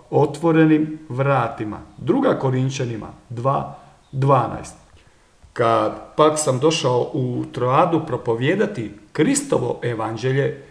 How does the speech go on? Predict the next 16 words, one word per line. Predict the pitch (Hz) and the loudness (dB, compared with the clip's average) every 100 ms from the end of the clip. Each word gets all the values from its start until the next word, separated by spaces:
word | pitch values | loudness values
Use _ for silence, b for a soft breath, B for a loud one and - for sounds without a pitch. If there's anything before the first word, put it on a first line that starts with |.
| B | B
premda | - 226 254 | 0 2 2
su | - 151 | 0 0
mi | 131 | 0
vrata | 131 165 - | 2 2 0
bila | 131 131 139 127 - | 0 2 2 0 -2
otvorena | 123 - 123 117 107 - | -4 -4 -4 -4 -6 -6
od | 110 104 - - | -6 -8 -12 -16
Gospoda, | 113 120 113 - 139 160 196 B B B | -10 -6 -6 -2 0 0 -2 B B B
tako | - 196 - - - | -2 -2 0 0 0
usporedbom | 208 262 - 170 143 131 123 | -4 -4 -2 0 0 -2 -2
citata | 127 - 127 135 185 190 B B - | -6 -4 -4 0 -2 -2 B B -6
pisma | 143 190 226 220 151 | 0 0 0 -2 0
možemo | 131 214 254 226 | 0 0 2 2
vidjeti | 151 139 135 127 | 0 -2 -4 -6
da | 113 | -4
su | 113 - | -6 -6